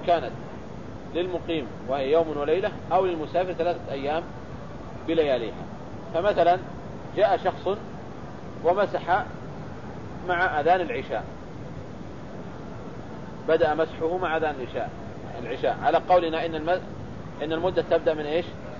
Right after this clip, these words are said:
من المسح. فمتى ينتهي؟ ينتهي في مثل هذا الوقت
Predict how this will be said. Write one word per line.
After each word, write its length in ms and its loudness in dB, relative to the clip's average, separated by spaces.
من 80 -2
المسح. 260 -4
فمتى 360 4
ينتهي؟ 360 -2
ينتهي 400 0
في 100 0
مثل 240 0
هذا 260 4
الوقت 200 6